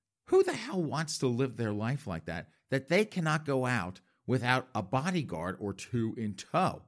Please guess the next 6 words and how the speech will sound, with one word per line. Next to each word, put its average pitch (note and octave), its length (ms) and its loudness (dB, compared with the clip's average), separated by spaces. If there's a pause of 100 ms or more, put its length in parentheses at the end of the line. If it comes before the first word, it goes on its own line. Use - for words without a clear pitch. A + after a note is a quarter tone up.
(1300)
I G3+ 120 6
can't B3 260 2
imagine B2 380 2
what G#2 140 -2
that F#2+ 200 -2
costs E2+ 520 -6